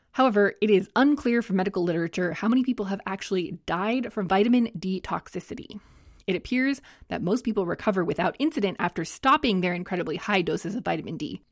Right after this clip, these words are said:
There is a report in one paper that I read of one patient that was taking over one million I Us for several months and had a vitamin D level of six hundred and forty-five nanograms per milliliter and a serum calcium of thirteen point two.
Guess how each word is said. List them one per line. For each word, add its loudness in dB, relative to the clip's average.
There 4
is 4
a 2
report 2
in 0
one 0
paper 2
that 2
I 0
read 0
of 0
one 4
patient 0
that 0
was -2
taking -2
over 2
one 6
million 6
I 4
Us 0
for -4
several 2
months -2
and -2
had 6
a 6
vitamin 6
D 4
level 4
of -6
six -8
hundred 2
and 0
forty-five 4
nanograms -4
per -6
milliliter -2
and -2
a -4
serum 2
calcium 0
of -2
thirteen 0
point -6
two. -4